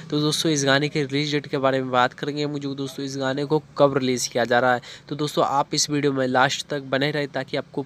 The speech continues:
पूरी जानकारी पता चल सके। और दोस्तों आप हमारे चैनल पर नए हो तो चैनल ज़रूर subscribe कर लें। और दोस्तों ज़्यादा से ज़्यादा इस वीडियो को share करें। तो जैसा कि दोस्तों खेसारी लाल हूँ बेटा, चौबीस घंटे mood में रहता हूँ।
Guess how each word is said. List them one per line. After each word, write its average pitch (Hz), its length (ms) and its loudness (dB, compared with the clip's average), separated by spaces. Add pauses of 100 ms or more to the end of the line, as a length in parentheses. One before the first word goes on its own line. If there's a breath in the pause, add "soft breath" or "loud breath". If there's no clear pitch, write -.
पूरी 156 200 -2
जानकारी 135 460 0
पता 135 200 2
चल 123 200 0
सके। 127 320 0
और 131 160 2
दोस्तों 147 340 0
आप 135 200 2
हमारे 143 240 0
चैनल 143 260 -4
पर 139 140 -2
नए 131 280 0
हो 139 140 2
तो 147 120 0
चैनल 143 360 0
ज़रूर 131 280 4
subscribe 120 540 2
कर 123 120 2
लें। 127 220 2 (320 loud breath)
और 143 80 4
दोस्तों 151 280 2
ज़्यादा 139 200 6
से 151 140 4
ज़्यादा 147 240 4
इस 135 140 -2
वीडियो 135 200 -2
को 151 100 -2
share 127 340 2
करें। 120 320 0 (280 loud breath)
तो 156 80 -4
जैसा 151 260 2
कि 160 60 -2
दोस्तों 160 300 0
खेसारी 143 460 0
लाल 139 240 4
हूँ 135 120 -2
बेटा, 131 220 2
चौबीस 147 380 -2
घंटे 131 340 2
mood 143 280 2
में 147 140 4
रहता 123 320 6
हूँ। 131 240 2